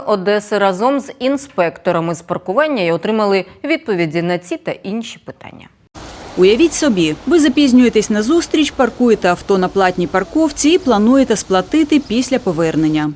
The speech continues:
Speaker 2: Однак наприкінці бачите на лобовому склі ось такий неприємний сюрприз. А все тому, що за паркування треба заплатити одразу в перші десять хвилин.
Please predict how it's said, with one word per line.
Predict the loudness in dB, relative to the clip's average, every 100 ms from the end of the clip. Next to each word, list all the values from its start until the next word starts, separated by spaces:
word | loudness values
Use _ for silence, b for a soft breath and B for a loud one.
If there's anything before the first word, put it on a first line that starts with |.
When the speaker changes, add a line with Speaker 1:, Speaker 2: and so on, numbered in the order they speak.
| 0
Speaker 2:
Однак | 4 4 4 2
наприкінці | 2 2 2 4 4 4
бачите | 4 2 2 0 4
на | 4
лобовому | 4 2 4 4 4
склі | 2 2 4 4
ось | 4 2 0
такий | -2 0 2 4
неприємний | 2 2 2 2 2 0
сюрприз. | 0 -2 0 -2 -4 -10 -4
А | -2
все | 0 0
тому, | 2 6 6 6
що | 2 0
за | 0
паркування | -2 0 2 6 6 4
треба | 2 2 2
заплатити | 2 2 0 2 2 2
одразу | 2 2 2 0 -2
в | -8
перші | -2 0 0 -2 0
десять | 0 -2 -4
хвилин. | -2 2 4 2 -2